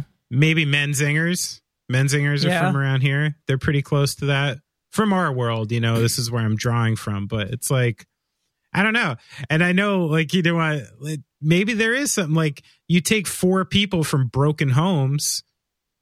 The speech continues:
Speaker 1: your whole example of
Speaker 2: Yeah.
Speaker 1: like, dealing with conflict.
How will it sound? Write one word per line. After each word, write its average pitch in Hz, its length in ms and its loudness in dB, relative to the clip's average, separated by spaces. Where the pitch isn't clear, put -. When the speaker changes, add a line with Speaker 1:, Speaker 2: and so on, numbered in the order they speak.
Speaker 1:
your 156 160 4
whole 190 320 2
example 147 960 -2
of 135 120 2
Speaker 2:
Yeah. 135 140 2
Speaker 1:
like, 123 300 -2
dealing 160 400 2
with 131 160 -2
conflict. 151 960 -2